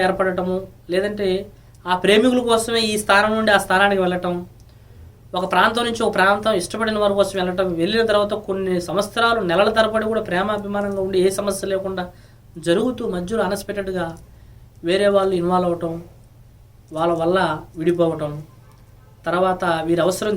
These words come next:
తీరేదాకా ఉండటం, అవసరం తీరిన తర్వాత వారిని వదిలేసేయటం, తర్వాత ఒక దగ్గర నుంచి ఒక దగ్గరికి మారిపోవటం, కొన్ని రోజులు ఇంట్లో వాళ్ళు ఒప్పుకోలేదు, పెద్దవాళ్ళు ఇష్టపడట్లేదు,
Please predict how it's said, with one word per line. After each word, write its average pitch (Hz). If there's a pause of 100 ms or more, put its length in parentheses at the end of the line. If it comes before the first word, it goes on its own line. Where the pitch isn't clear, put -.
తీరేదాకా 190 (120)
ఉండటం, 170 (120)
అవసరం 185
తీరిన 175
తర్వాత 165 (140)
వారిని 156
వదిలేసేయటం, 151 (1300)
తర్వాత 202
ఒక 185
దగ్గర 196
నుంచి 202
ఒక 185
దగ్గరికి 196
మారిపోవటం, 175 (640)
కొన్ని 175
రోజులు 196
ఇంట్లో 170
వాళ్ళు 185
ఒప్పుకోలేదు, 170
పెద్దవాళ్ళు 165
ఇష్టపడట్లేదు, 156